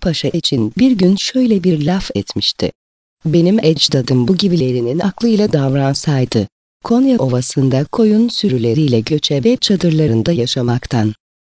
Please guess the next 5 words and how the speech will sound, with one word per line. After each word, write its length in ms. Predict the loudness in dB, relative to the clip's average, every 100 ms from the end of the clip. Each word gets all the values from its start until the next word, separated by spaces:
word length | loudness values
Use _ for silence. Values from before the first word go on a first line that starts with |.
| _
kurtulamazdık." 1080 | -2 0 0 0 0 2 0 -6 -6 -8 -10 _ _ _
Hayrullah 680 | -2 0 2 0 0 0 -2
Efendi'yi 560 | -2 0 0 0 0
hiç 200 | 0 -4
sevmez. 600 | -4 -2 0 0 -2 -6